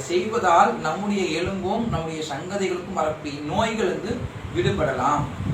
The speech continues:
இது ஏன் வருஷத்துக்கு ஒரு தடவை பிண்டம் வைக்கிறோம் அப்படின்னு கேட்டா, பூமியோட சுழற்சியின் மூலமாக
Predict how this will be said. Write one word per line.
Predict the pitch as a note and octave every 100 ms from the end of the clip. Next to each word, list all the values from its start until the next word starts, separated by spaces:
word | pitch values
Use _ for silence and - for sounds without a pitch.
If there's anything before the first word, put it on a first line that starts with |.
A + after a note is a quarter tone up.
| - -
இது | G3+ A#3
ஏன் | A#3+ F3+
வருஷத்துக்கு | G#3 A3+ A#3 G3+
ஒரு | F#3
தடவை | F3+ F#3
பிண்டம் | F3 F3
வைக்கிறோம் | D#3 D#3+ D3+
அப்படின்னு | C3 B2
கேட்டா, | A#2+ C#3 D#3
பூமியோட | D3+ G3 G3 D#3+
சுழற்சியின் | D#3 D#3 E3 C#3
மூலமாக | C#3 C3 C3 A#2